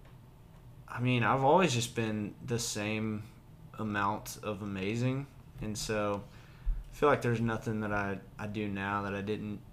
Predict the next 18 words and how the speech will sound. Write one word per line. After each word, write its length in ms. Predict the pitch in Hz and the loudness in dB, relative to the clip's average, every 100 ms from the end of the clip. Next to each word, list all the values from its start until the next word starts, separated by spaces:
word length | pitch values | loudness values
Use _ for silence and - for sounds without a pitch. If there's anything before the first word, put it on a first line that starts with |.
| - - - - - - - | -18 -20 -20 -20 -18 -14 -6
do 200 | 117 113 | -2 0
when 100 | 107 | 0
I 100 | 104 | -2
was 140 | 104 107 | -2 -2
younger, 500 | 104 107 104 104 110 - | -4 -2 0 0 -2 -8
you 120 | 117 | -6
know? 280 | 110 104 104 107 113 | -2 -2 -4 -6 -4
Like, 160 | 107 | 2
obviously 480 | 120 127 113 - 101 | 8 8 6 0 -2
driving 380 | 95 113 104 95 | -2 0 0 -2
a 40 | |
car 300 | - 104 101 | -4 -2 -2
and 100 | 92 | -4
stuff 300 | - - - | -8 -10 -12
like 160 | - - | -14 -16
that, 280 | 95 92 104 | -14 -14 -12
working, 600 | 104 101 104 107 98 95 - | -6 -4 -4 -4 -8 -8 -10
but 300 | 107 98 98 | -6 -6 -6